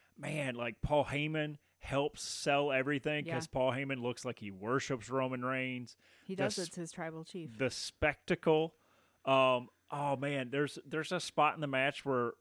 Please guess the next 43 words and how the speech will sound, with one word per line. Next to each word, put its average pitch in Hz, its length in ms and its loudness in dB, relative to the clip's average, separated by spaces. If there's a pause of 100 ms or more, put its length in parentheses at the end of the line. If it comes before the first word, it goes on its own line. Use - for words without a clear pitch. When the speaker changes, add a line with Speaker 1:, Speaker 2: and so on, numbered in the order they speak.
(160)
Speaker 1:
where 127 240 0
the 113 140 -2
camera, 147 600 -2
like, 123 260 -6
Roman 123 360 0
rolls 117 240 0
out 156 200 4
of 147 40 -2
the 127 80 2
ring 123 340 0
and 110 100 -4
he's, 98 300 -12
he's - 140 -14
standing 135 280 0
there 131 120 0
and 110 120 -6
Paul 127 200 2
Heyman 127 280 -4
comes 120 200 -6
up 127 140 -2
to 127 100 -4
him 117 100 -4
and 104 80 -8
the 104 40 -8
camera 160 420 -2
is 113 120 -6
literally 135 300 2
right 123 240 4
there 113 200 0
on 113 140 2
him 104 100 -4
where 107 100 -2
you 107 140 -2
can 101 160 -8
hear 123 260 4
them. 104 200 -2 (300)
And 113 100 -10
Paul 160 140 0
Heyman's 135 280 -2
like, 117 220 -2 (1160)
"You're, 143 240 4 (600)
you're 151 300 4
not, 269 240 0